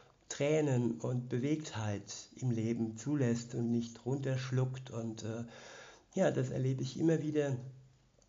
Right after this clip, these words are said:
in der Andreasgemeinde in Aschaffenburg, wo ich bin, dass ich tief bewegt bin und manchmal auch ganz augenscheinlich gegensätzlich, aber im Prinzip ist es eine positives, ein positives Bewegtsein.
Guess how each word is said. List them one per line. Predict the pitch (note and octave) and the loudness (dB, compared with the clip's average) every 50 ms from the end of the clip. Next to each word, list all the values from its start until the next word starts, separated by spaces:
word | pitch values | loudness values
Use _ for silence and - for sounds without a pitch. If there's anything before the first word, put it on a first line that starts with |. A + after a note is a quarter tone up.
| _ _ - - - - - - | _ _ -20 -20 -20 -18 -8 -4
in | - C3 C3 | 0 2 2
der | B2+ C3 C3 - | 2 2 0 0
Andreasgemeinde | B2+ B2 - - A#2 A#2 A#2 A2 - - A#2 A2 G#2+ G#2 G2+ G#2+ G#2+ G#2 | -2 -2 -2 0 2 2 2 0 -2 -4 -2 -2 0 0 0 0 -2 -2
in | G#2 G#2 G#2+ | -2 0 -2
Aschaffenburg, | G#2 G#2 - - A#2+ A2 B2 A#2+ A2+ A2 A2 - | -2 -2 -2 -4 -4 -2 -2 -2 -2 -4 -4 -4
wo | - A2+ A2+ | -2 -2 -2
ich | A2+ A2+ - | -4 -4 -2
bin, | C3 C3 C3 B2+ A#2+ | 0 0 2 2 0
dass | - - - | 0 -4 -8
ich | - - - | -10 -12 -12
tief | - - - F#3+ F#3+ F3 - - | -10 -4 -2 -2 -2 -2 -2 -2
bewegt | C#3 C3 B2+ D#3 E3+ F3+ F3 - - - | -2 0 2 2 2 0 0 -4 -10 -6
bin | - G#2 G2+ G#2 G#2 - - - - - - - - - - - | -4 -2 -2 -2 -4 -8 -10 -16 -16 -16 -16 -18 -20 -20 -20 -20
und | - - - B2 B2+ B2+ | -10 -4 -2 -2 0 2
manchmal | C3 C3+ D3 D#3 - - D#3 C#3 | 4 4 4 4 2 0 -2 0
auch | B2+ - B2+ - - | 0 0 0 -2 -2
ganz | - C3 C3 D3+ D#3+ - - - - - - - - - _ _ _ _ _ _ - - | -2 0 2 2 0 0 -2 -8 -12 -12 -12 -14 -14 -18 _ _ _ _ _ _ -12 -6
augenscheinlich | - B2 C3+ D#3+ E3 E3 D#3+ - - D3+ C#3+ D3+ D#3 D3+ D3+ D3+ - - - | -2 0 2 2 2 2 0 0 -2 -2 0 0 2 2 0 0 -2 -6 -6
gegensätzlich, | D#3 D#3+ F#3 G3 A#3+ A#3 A#3 - G#3 F#3+ F#3+ - - - E3 D3 C3+ C#3 | -4 -4 0 2 2 2 2 2 0 0 0 -2 -4 -4 -4 -2 -2 -2
aber | B2 C3 | -2 0
im | C3 C3 | 0 0
Prinzip | B2+ C3 C#3+ C3+ C3 - D3+ D#3+ E3 D#3+ | 0 0 -2 -2 -2 0 0 0 0 0
ist | D#3+ C3 B2+ | 0 -2 -2
es | C3 B2+ B2+ - | -2 -2 -2 -2
eine | A#2+ | -4
positives, | A#2 - - - - C3+ D3+ F#3 F3+ - D#3+ C3 - - B2 A#2 A2 A2 G#2+ A2 - - | -4 -4 -6 -8 -6 -4 -2 -2 -2 -2 -4 -6 -6 -6 -6 -6 -4 -6 -8 -10 -10 -8
ein | - A#2+ A#2+ A#2+ | -8 -8 -8 -8
positives | - - C3 D3 F3 E3 E3 - - E3+ E3 D#3+ E3 D#3+ - | -8 -6 -4 -4 -4 -4 -6 -6 -4 -4 -2 -2 -4 -6 -6
Bewegtsein. | - - C#3+ C#3 C#3 C#3 C3+ - - - - G#2+ G2 G2+ A2 G#2 | -6 -6 -2 -2 -2 -2 -2 -6 -10 -10 -6 -6 -6 -6 -8 -10